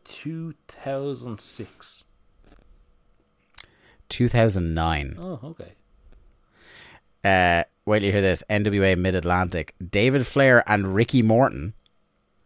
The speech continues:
Speaker 1: Okay.
Speaker 2: defeat Ricky Nelson and Buff Bagwell.
Speaker 1: David Flair and Buff Bagwell intrinsically linked, apparently.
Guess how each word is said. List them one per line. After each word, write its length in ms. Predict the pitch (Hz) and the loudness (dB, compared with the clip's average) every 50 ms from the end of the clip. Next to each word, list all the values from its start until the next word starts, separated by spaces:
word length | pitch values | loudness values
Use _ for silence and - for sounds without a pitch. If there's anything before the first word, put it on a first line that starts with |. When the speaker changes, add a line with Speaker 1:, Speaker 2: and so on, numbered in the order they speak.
| _ _ _ _ _ _ | _ _ _ _ _ _
Speaker 1:
Okay. 320 | _ - 82 85 98 123 - _ _ _ _ _ _ _ _ _ _ _ _ _ _ _ _ _ _ _ - | _ -20 -18 -18 -18 -18 -18 _ _ _ _ _ _ _ _ _ _ _ _ _ _ _ _ _ _ _ 0
Speaker 2:
defeat 640 | - 110 - - 123 117 110 104 95 - - - - _ _ _ _ _ _ _ | 0 0 2 2 2 4 4 4 2 0 -2 -4 -8 _ _ _ _ _ _ _
Ricky 360 | - 90 101 113 127 - 147 143 | -4 0 0 2 2 4 4 6
Nelson 600 | 139 143 156 170 160 - - 104 90 92 113 123 - _ _ _ _ _ _ _ _ _ _ _ _ - - - | 6 8 6 6 4 4 2 0 0 0 -2 -6 -10 _ _ _ _ _ _ _ _ _ _ _ _ -6 0 2
and 280 | 110 107 95 95 92 | 2 2 0 0 2
Buff 240 | - 120 110 - - | 4 4 6 4 4
Bagwell. 580 | - 120 98 104 95 90 82 64 64 78 - _ _ _ _ _ _ _ _ _ _ _ _ _ _ _ _ _ _ _ _ | 6 6 6 6 6 2 0 0 -2 -4 -8 _ _ _ _ _ _ _ _ _ _ _ _ _ _ _ _ _ _ _ _
Speaker 1:
David 300 | - 95 110 117 113 98 | -16 -14 -14 -14 -14 -16
Flair 300 | - - 110 110 113 110 | -14 -12 -10 -8 -8 -8
and 240 | 104 92 98 98 92 | -10 -10 -12 -14 -12
Buff 220 | - 110 101 - _ - | -12 -12 -12 -14 _ -10
Bagwell 540 | 104 98 98 107 104 - 110 98 95 95 | -8 -8 -8 -8 -10 -10 -8 -8 -8 -8
intrinsically 840 | 90 - 95 98 - - - - 113 117 113 110 113 - - 110 104 | -10 -14 -16 -16 -16 -14 -12 -10 -10 -8 -8 -10 -10 -12 -12 -12 -10
linked, 240 | 101 101 117 131 131 | -8 -8 -8 -8 -8
apparently. 480 | 120 - - 104 101 101 92 - - | -10 -10 -10 -10 -12 -12 -14 -18 -20